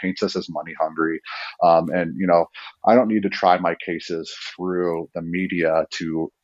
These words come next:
you know, try to leverage a better settlement for my client. We can beat them,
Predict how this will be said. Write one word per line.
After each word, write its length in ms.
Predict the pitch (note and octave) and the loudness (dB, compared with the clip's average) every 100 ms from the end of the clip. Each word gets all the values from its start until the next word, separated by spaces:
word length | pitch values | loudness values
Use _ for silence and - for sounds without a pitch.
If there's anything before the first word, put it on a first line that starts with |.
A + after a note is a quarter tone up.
| _ - | _ -4
you 80 | F#2+ | -2
know, 100 | D#2+ | 0
try 220 | - F#2+ | 2 4
to 80 | F2 | 4
leverage 600 | D#2 E2+ F#2 F#2 F2+ E2+ | 2 4 4 6 2 2
a 40 | |
better 520 | E2 F2 E2+ D#2+ D#2 - _ | 2 4 4 0 -2 -8 _
settlement 640 | - - G#2+ F#2+ E2+ E2+ F2 | -4 4 4 4 2 -4 -4
for 100 | F2 | -2
my 140 | E2 | -2
client. 480 | - F#2+ G2 A#2 A#2 | -2 2 4 4 0
We 100 | G2+ | 0
can 180 | A2+ F#2+ | 0 0
beat 240 | G2 G2 | -2 0
them, 280 | F2+ F2 D#2 | 2 2 0